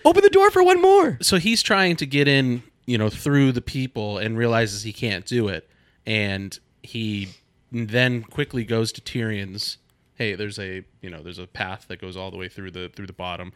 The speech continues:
Speaker 2: which, by the way, if we knew about this path, I don't know why Tyrion didn't just send Arya up there to fucking, you know, assassinate,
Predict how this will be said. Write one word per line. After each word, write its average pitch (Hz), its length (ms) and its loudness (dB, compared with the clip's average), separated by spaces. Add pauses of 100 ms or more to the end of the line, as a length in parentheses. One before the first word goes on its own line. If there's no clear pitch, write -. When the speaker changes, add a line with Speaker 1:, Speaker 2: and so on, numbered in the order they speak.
(200)
Speaker 2:
which, - 160 -12
by 131 140 0
the 120 80 -2
way, 113 240 -2 (400)
if 113 120 -14
we 127 60 -6
knew 123 140 -2
about 110 220 -6
this 107 120 -10
path, 101 340 -6
I 104 60 -12
don't 101 80 -8
know 101 80 -8
why 95 160 -8
Tyrion 98 380 -10
didn't 95 160 -12
just 95 240 -10
send 98 260 -10
Arya 95 380 -6
up 92 100 -14
there 92 160 -6
to 90 80 -10
fucking, 87 560 -14
you 104 100 -12
know, 80 120 -12
assassinate, 90 680 -12